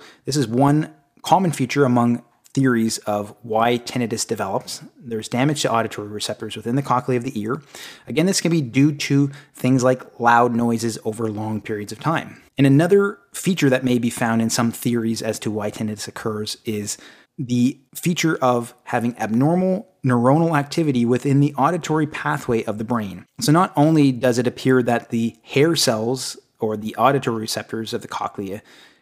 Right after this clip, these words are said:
not only does it appear that they are affected, but there may also be some abnormal neuronal activity within the brain as well. So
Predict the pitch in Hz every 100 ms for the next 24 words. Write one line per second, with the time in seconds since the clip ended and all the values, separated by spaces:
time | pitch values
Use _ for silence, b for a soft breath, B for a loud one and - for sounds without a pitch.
0 | b _ 139 196 277 240 190 160 156 139
1 | - 151 127 104 139 185 165 120 - 107
2 | 120 107 127 135 151 196 190 180 156 151
3 | 143 139 139 135 127 135 139 135 127 123
4 | 127 135 120 - 117 113 113 113 - 135
5 | 123 101 123 131 117 107 107 107 107 92
6 | - - 107 98